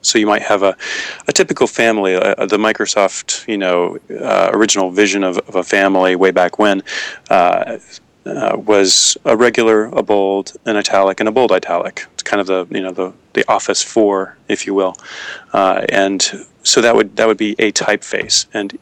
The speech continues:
any one of those, uh, weights or styles would be an individual font file. So that's a font. Uh, it gets a little confusing when you say you have a typeface that only has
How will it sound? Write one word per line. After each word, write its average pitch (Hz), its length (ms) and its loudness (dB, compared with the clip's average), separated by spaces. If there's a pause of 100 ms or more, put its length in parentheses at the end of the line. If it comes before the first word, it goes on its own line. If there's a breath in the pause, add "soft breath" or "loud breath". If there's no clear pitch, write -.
any 117 200 2
one 110 200 2
of 95 140 -2
those, 101 560 2 (420)
uh, - 440 -2
weights 107 340 2
or 101 60 -2
styles 95 640 2 (580)
would 104 140 2
be 107 100 2
an 101 80 2
individual 98 460 2
font 92 280 0
file. - 560 -2
So - 160 -2
that's 92 200 -2
a - 40 -10
font. - 440 -8 (1160 soft breath)
Uh, 95 300 2
it 139 80 2
gets 175 160 2
a 165 60 4
little 170 180 2
confusing 135 500 -4
when 113 220 0
you 110 80 -8
say 107 300 4
you 98 160 -4
have 95 460 0
a 95 160 0
typeface - 580 -2
that 104 120 -2
only 107 260 0
has 95 420 0